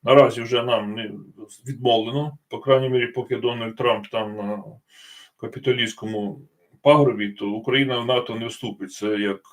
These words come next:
м, дати пити, як то кажуть. Ось. Тому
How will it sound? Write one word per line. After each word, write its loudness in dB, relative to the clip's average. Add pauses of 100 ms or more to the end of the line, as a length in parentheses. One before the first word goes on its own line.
(540)
м, -20 (320)
дати 0
пити, -2
як -10
то -14
кажуть. -14 (840)
Ось. -6
Тому 2